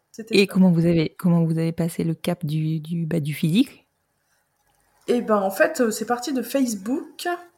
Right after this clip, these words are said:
Speaker 1: En fait, on a, on adore la musique toutes les deux, donc on s'envoyait plein de petits pics, euh, par musique.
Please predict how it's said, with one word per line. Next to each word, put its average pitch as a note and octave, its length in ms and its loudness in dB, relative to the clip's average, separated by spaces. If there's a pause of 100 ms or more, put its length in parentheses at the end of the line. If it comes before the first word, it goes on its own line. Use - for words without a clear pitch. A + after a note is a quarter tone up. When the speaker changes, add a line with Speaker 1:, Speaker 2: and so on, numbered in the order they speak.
(320)
Speaker 1:
En A3 100 -2
fait, E4+ 220 0
on G#3+ 360 0
a, G3+ 300 2
on G3 340 -6
adore G#3+ 260 0
la C4 80 4
musique A#3 380 -2
toutes - 240 -14
les A#3+ 120 -2
deux, G3+ 400 -6
donc A3 180 -8
on G3+ 60 -8
s'envoyait A3 500 -2
plein E4 280 0
de E4 60 -6
petits C4 300 -8
pics, - 320 -14
euh, G#3 160 2
par G#3+ 200 0
musique. A#3 460 -2